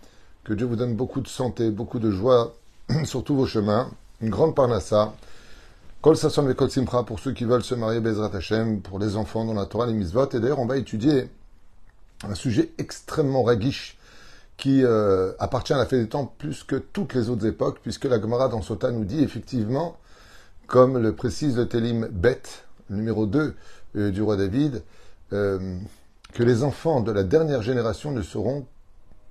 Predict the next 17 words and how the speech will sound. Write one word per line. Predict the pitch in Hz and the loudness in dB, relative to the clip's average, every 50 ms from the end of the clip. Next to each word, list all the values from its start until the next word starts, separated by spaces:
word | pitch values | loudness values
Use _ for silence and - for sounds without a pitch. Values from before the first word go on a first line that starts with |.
| - - - - - - - - - - - - - - - - - - - | -20 -20 -20 -20 -20 -20 -20 -20 -20 -20 -20 -20 -20 -20 -20 -20 -20 -20 -10
comme | - - 117 127 147 - - | 0 0 0 0 0 -6 -6
jamais | 104 85 78 85 147 151 147 135 131 135 160 170 - - - | -6 -4 0 2 2 2 2 2 -2 -2 -4 -6 -10 -14 -8
on | - 113 117 | -6 -4 -2
en | 110 107 | 0 -2
a | 104 101 | 0 -2
eu | 101 113 - - | -2 -4 -6 -8
dans | 104 98 107 | -8 -8 -8
l'histoire. | 107 95 - - - - - - - - _ _ _ - _ - - - - - - _ _ - - | -8 -10 -12 -12 -14 -14 -14 -14 -18 -20 _ _ _ -20 _ -20 -20 -20 -20 -20 -20 _ _ -10 -6
Rebelles, | 98 92 113 110 107 107 117 131 135 - - - - - _ - - - - - - - - - - - - - - - | 0 0 0 2 2 0 0 -2 -8 -14 -18 -20 -20 -20 _ -20 -20 -20 -20 -20 -20 -20 -20 -20 -20 -20 -20 -20 -18 -10
très | - - 143 127 | -2 2 2 2
durs, | 95 123 123 - - - _ - - - - - - - - - - - - - - - - - - | 2 0 -4 -6 -8 -16 _ -20 -20 -20 -20 -20 -20 -20 -20 -20 -20 -20 -20 -20 -20 -20 -20 -10 -6
euh, | 101 104 98 95 92 90 87 82 80 76 76 - - - - - - - - - _ - - - - - - - | -2 0 0 0 0 -2 -4 -8 -8 -12 -14 -16 -20 -20 -20 -20 -20 -20 -20 -20 _ -20 -20 -20 -20 -20 -14 -6
un | - - | -6 0
peu | - 131 | 0 2
déphasés, | 120 - - 127 123 113 107 107 107 113 - - - _ - - - - - _ - - - - - - - - | 0 2 0 0 0 2 2 0 0 0 -4 -14 -20 _ -20 -20 -20 -20 -20 _ -20 -20 -20 -20 -20 -20 -14 -8
très | - 127 113 107 | -2 0 0 0
intelligents, | 120 - 117 117 117 110 90 104 92 87 - | 0 -2 -2 -2 -2 0 -2 -2 -4 -4 -8